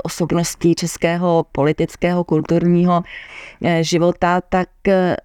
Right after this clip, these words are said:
vlastně nevzbudil vůbec žádné negativní emoce. Zkrátka vybral lidi, kteří si to dle,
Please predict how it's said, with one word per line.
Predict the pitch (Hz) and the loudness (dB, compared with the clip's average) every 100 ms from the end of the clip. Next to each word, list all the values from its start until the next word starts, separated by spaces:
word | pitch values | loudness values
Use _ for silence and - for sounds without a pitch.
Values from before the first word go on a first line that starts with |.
| 170 | -2
vlastně | 160 175 175 - - 208 214 | 0 0 -2 -6 -4 2 4
nevzbudil | 208 175 185 190 202 180 220 220 208 | 4 2 0 0 0 4 4 4 2
vůbec | 185 196 240 233 | 2 2 2 0
žádné | 220 202 175 175 208 | 0 2 0 0 0
negativní | 190 151 165 - 185 202 214 - | 0 0 0 0 2 2 2 0
emoce. | 165 165 - 139 | 0 0 -2 -4
Zkrátka | 143 - 156 160 - 226 208 - - - - 170 | -4 -2 -2 -2 -2 -2 -2 -4 -14 -16 -6 -2
vybral | 165 196 202 202 | 0 2 2 2
lidi, | 175 160 160 170 | 2 2 2 0
kteří | - - 180 180 | -2 -2 0 0
si | - 175 | 0 0
to | 180 | 2
dle, | 175 185 | 2 2